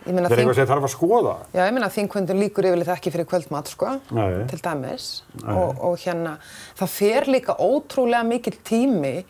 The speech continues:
Speaker 1: í vitleysu í þinginu. Það er, það fer svo mikið, var, það var ekki Þráinn Bertelsson sem kallaði þarna fyrsta hálftíma alltaf, hálftíma hálfvitana?
Speaker 2: Já.
Speaker 1: Þar sem að eru, menn eru í störfum þingsins og óundirbúin fyrir, það fer rosalega mikill tími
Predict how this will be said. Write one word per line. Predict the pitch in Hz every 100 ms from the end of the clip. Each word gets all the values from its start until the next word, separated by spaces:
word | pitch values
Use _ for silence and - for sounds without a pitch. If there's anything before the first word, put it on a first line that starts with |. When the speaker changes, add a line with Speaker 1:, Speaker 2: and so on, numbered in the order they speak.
| -
Speaker 1:
í | 233
vitleysu | 196 196 262 - - - - - - _ _ _ _ _ _ -
í |
þinginu. | 196 185 214 - -
Það | 165 170
er, | 180 196 - _ - _ _ - - - - -
það | -
fer | 180 202
svo | 220 - 233
mikið, | 220 202
var, | 185 190 156
það | 160 147 147
var | 165 175
ekki | 180
Þráinn | - 180 202 190
Bertelsson | 208 - 214 214
sem | 214 202
kallaði | 202 208 214 208
þarna | 196 185
fyrsta | 208 202 202
hálftíma | 214 208 226 208
alltaf, | - 208 - - 165
hálftíma | 180 208 214 196
hálfvitana? | 208 233 247 247 262 262 143
Speaker 2:
Já. | 95 80 101 120
Speaker 1:
Þar | 202
sem | 202
að | 208 208
eru, | 214 202
menn | 208
eru | 208
í | 196
störfum | 214 208 208
þingsins | 220 220 226 208
og | 202
óundirbúin | 208 196 208 190
fyrir, | 214 214
það | 190 175
fer | - 196 240 285 -
rosalega | 247 269 262 254 226
mikill | 220 240 226
tími | - 240 226 165 151